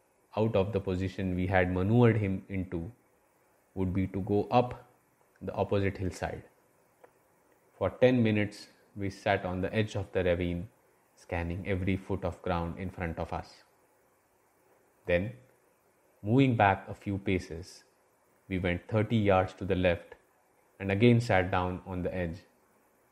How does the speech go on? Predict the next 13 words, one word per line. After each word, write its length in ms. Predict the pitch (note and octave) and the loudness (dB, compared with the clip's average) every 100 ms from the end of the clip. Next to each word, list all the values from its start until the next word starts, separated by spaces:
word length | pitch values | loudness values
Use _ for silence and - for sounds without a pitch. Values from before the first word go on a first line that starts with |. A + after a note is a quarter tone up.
| _ _ _ | _ _ _
And 100 | F2+ | 0
as 240 | F#2 G#2 G2+ | 2 2 0
we 80 | |
did 240 | F#2 F#2+ - | -2 -2 -4
so, 320 | - E2 F#2+ _ _ _ _ _ _ _ _ - | -6 -6 -6 _ _ _ _ _ _ _ _ -10
the 60 | |
man 320 | F2+ F#2+ G2+ F#2+ | -2 0 0 -2
sitting 400 | G2+ - F2+ F2 | -8 -4 -4 -2
next 260 | F2+ - | -4 -6
to 60 | F#2+ | -6
me 240 | E2+ E2+ | -4 -4
whispered, 560 | E2 - - E2 D#2 - _ _ _ _ _ _ _ _ _ _ | -6 -8 -8 -8 -8 -16 _ _ _ _ _ _ _ _ _ _
"Sher," 340 | - G2 E2 | -12 -8 -8